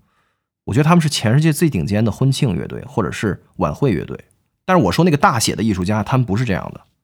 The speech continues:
我推荐大家去看一个非常非常有代表性的节目，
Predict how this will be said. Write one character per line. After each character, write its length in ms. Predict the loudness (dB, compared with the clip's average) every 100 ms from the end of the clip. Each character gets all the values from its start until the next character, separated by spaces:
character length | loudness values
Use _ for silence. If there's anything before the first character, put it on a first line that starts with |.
| _ _ _
我 80 | 0
推 140 | 4
荐 40 | 6
大 80 | 6
家 80 |
去 120 | 4 2
看 200 | 2 0
一 40 |
个 60 | 0
非 340 | -2 0 2
常 120 | 2
非 80 | 0
常 80 | 0
有 60 |
代 160 | 0 -2
表 100 | -2
性 140 | -4
的 60 | -6
节 160 | -6 -10
目， 180 | -12